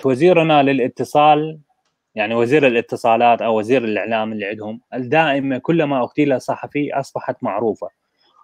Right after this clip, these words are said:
ومكررة لدى الجميع. "لا نستطيع أن نضع شرطيًا وراء كل صحفي، وهي إعلان صريح عن الفشل الذريع الذي"، فيقول: "احتفظت بمقالة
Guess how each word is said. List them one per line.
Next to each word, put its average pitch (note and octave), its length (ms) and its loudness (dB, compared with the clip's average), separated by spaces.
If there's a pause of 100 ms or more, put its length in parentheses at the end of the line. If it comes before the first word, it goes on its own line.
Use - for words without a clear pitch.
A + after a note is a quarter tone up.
(220)
ومكررة B2 640 4
لدى A#2+ 220 2
الجميع. G#2 420 -4
"لا A#2+ 240 -2
نستطيع A#2+ 720 -2
أن A#2 220 -2
نضع A#2 300 0
شرطيًا B2+ 960 -4 (120)
وراء A2+ 380 2
كل C3+ 320 -2
صحفي، - 440 -14 (680)
وهي A#2 260 6
إعلان B2 440 4
صريح C3 600 0 (380)
عن A2 140 -6
الفشل A2 420 -2
الذريع G#2 400 0 (1800)
الذي"، A#2+ 480 0 (500)
فيقول: C#3 600 2
"احتفظت D3+ 500 0
بمقالة D#3 640 4